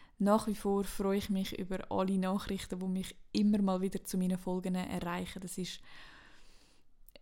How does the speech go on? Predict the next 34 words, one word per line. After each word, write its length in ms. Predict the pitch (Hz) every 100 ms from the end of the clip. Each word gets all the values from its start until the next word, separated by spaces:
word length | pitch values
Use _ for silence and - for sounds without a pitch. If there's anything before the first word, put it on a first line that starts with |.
| -
wunderschön. 760 | - 190 247 240 202 185 180 185
Eben, 360 | 185 180 180 175
das 180 | 185 185
ist 140 | -
dann 120 | 185
für 120 | 180
mich 340 | 185 190 190 -
immer 240 | 202 202
wieder 200 | 190 185
ein 120 | 185
Sonnenstrahl, 680 | 185 190 190 - 190 180 180
wenn 140 | 180 180
ich 300 | 180 - - -
ein 120 | 185 - -
S 280 | - 185 -
M 80 | 185
S, 280 | 180 185 -
ein 160 | 196
WhatsApp, 640 | 196 196 - 196 190 - -
ein 220 | 190 196
Mail, 420 | 190 196 208 208
eine 120 | 202 190
Nachricht 460 | 185 202 208 -
auf 120 | -
Insta 400 | - 208 220 -
bekomme 540 | 190 190 190 190 185 185
mit 280 | 185 185 202
«Hey, 220 | 208 202
mega 200 | 202 208
schöne 260 | 202 196
Folge, 360 | - 190 196 - - - - -
danke 280 | 196 202 208
vielmals» 480 | 208 190 190 190 -
oder 300 | 180 190